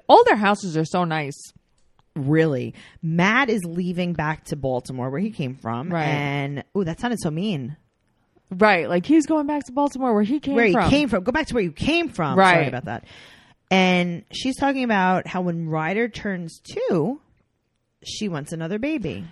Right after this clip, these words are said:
Speaker 1: So when they're sitting in the gazebo, um, she's talking about, like, Taylor.
Speaker 2: Right.
Speaker 1: She's talking so high pitched that she's lying. You know she's
Speaker 2: Of
Speaker 1: lying.
Speaker 2: course.
Speaker 1: Yeah.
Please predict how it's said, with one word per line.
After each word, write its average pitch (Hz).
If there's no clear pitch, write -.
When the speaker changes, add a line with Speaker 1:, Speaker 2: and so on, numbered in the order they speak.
Speaker 1:
So 226
when 214
they're 220
sitting 247
in 208
the 240
gazebo, 190
um, 180
she's 240
talking 208
about, 170
like, 165
Taylor. 262
Speaker 2:
Right. 131
Speaker 1:
She's 220
talking 220
so 196
high 180
pitched -
that 165
she's 185
lying. 151
You 208
know 240
she's -
Speaker 2:
Of 139
Speaker 1:
lying. 147
Speaker 2:
course. 117
Speaker 1:
Yeah. 226